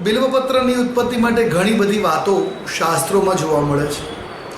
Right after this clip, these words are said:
કહેવાય છે, મા પાર્વતીના પ્રસ્વેદ બિંદુમાંથી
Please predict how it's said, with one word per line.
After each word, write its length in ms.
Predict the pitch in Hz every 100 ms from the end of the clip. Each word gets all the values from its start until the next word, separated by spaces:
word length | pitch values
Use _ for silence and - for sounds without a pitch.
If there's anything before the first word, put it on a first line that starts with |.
| - -
કહેવાય 320 | 165 156 170 180
છે, 200 | 190 190
મા 140 | 180
પાર્વતીના 680 | 175 160 175 180 185 185 175
પ્રસ્વેદ 560 | - 175 - 196 196
બિંદુમાંથી 760 | 190 175 190 190 190 190 175 147